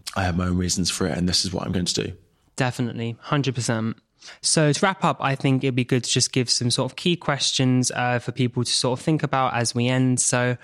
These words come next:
Speaker 2: um, first things first, um, what would your sort of top tips be for those who may be transitioning? Would you give any tips that you've learned? Maybe some things that you've struggled with and sort of got past? Um, yeah.
Speaker 1: Mm. I think the first thing to do is to really look into the ethics of it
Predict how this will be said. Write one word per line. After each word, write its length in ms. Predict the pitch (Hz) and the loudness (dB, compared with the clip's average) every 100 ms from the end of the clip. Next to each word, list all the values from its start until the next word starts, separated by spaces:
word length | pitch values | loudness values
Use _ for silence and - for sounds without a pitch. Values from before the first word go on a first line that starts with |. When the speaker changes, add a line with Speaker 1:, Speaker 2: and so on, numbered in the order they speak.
| - - 143 | -16 -8 -2
Speaker 2:
um, 300 | 139 139 139 | 2 2 2
first 240 | 170 160 | 2 2
things 220 | 160 - | 2 2
first, 320 | 156 151 - - | 0 0 -2 -2
um, 380 | 135 135 135 - | 2 2 2 0
what 200 | 151 170 | 0 2
would 160 | 175 - | 2 4
your 240 | 170 156 | 4 4
sort 220 | - - | 0 -2
of 20 | |
top 280 | - - - | -2 -2 -2
tips 300 | - - 131 | -2 0 -2
be 220 | - 120 | 0 0
for 120 | 113 - | 2 2
those 280 | 120 120 | 2 4
who 80 | 127 | 2
may 160 | 120 123 | 2 2
be 80 | 120 | 0
transitioning? 880 | - 127 123 160 - 160 156 151 | 0 2 2 2 2 2 2 2
Would 100 | 139 | 2
you 80 | 139 | 2
give 200 | 147 143 | 2 2
any 200 | 135 131 | 0 0
tips 260 | 127 143 127 | 0 0 0
that 80 | 131 | 0
you've 320 | 139 165 151 | 2 2 2
learned? 340 | 170 165 151 | 2 2 2
Maybe 260 | 135 131 123 | 2 2 2
some 220 | - 127 | 2 0
things 160 | 127 117 | 0 0
that 60 | 123 | 0
you've 140 | 117 | 0
struggled 380 | - 131 131 127 | 2 0 2 0
with 180 | 131 123 | 2 0
and 100 | 120 | 0
sort 220 | 127 120 | -2 -2
of 40 | |
got 220 | 143 131 - | -2 -2 -2
past? 640 | 143 143 139 - - - | 2 2 0 -2 -4 -2
Um, 420 | 127 123 123 123 123 - | 0 2 2 0 -2 -2
yeah. 200 | 107 - - _ _ _ 123 | -2 -2 -14 _ _ _ 0
Speaker 1:
Mm. 340 | 131 101 - - - - - | 2 0 -6 -16 -16 -14 -2
I 80 | 156 | 0
think 120 | 190 | 2
the 40 | |
first 320 | 170 143 165 - | 2 2 2 2
thing 180 | 120 92 | 2 2
to 100 | 90 | 2
do 340 | 98 - 55 - - _ _ - | 0 0 -4 -10 -20 _ _ -4
is 500 | 110 107 101 95 - - _ - | 0 2 2 2 -2 -6 _ -2
to 120 | 107 | 2
really 220 | 113 110 | 2 4
look 220 | 104 101 | 2 2
into 240 | 101 95 101 | 0 2 2
the 100 | 104 | 0
ethics 400 | 92 95 - 95 | 0 -4 -2 -2
of 100 | |
it 140 | 87 | -2